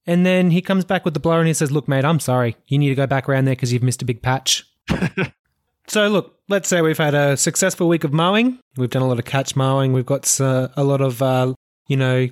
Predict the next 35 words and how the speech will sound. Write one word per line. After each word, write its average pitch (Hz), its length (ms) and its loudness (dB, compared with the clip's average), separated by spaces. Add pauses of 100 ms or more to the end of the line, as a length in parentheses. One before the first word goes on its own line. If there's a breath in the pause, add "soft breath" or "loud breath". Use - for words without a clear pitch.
leaf 143 340 0
debris 143 600 0
and, 131 220 0
uh, 127 140 0
grass 135 280 0
clippings 165 400 -2
that 143 80 -2
we've 139 180 -4
caught, 214 480 -2
taken 135 280 -2
off 127 120 -2
our 127 80 0
customers' 135 360 -2
properties. 170 500 -2 (560 soft breath)
What 269 120 0
do 320 40 -2
we 294 140 2
do 254 240 2
with 277 120 0
all 233 160 2
of 196 60 0
this 175 180 -2
waste 147 320 0
now? 135 240 2
Do 120 140 -2
we 120 100 0
give 135 160 -2
it 139 100 -4
to 135 100 -2
our 123 80 0
neighbours? 185 500 2
Do 143 140 -4
we 127 80 0
burn 170 440 0
it? 180 220 0